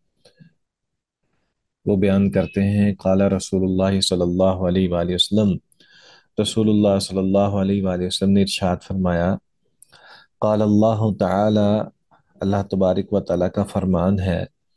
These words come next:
انا ثالث الشریکین ما لم یخن احدہما صاحبہ، میں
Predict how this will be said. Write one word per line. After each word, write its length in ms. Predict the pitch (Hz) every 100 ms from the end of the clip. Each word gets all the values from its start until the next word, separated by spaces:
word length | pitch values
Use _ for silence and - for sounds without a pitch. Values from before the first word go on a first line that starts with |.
| - - - - _
انا 220 | 117 120
ثالث 500 | 117 120 110 120 120
الشریکین 920 | 127 113 113 110 107 - 110 117 113 110
ما 140 | 104
لم 220 | 107 113
یخن 320 | 107 98 120 120
احدہما 720 | 90 101 104 104 104 110 110 110
صاحبہ، 840 | - 98 90 101 98 92 101 87 - _ _ _ _ _ _ _ _ _ _ _ _ _ _ _ -
میں 440 | 113 120 120 113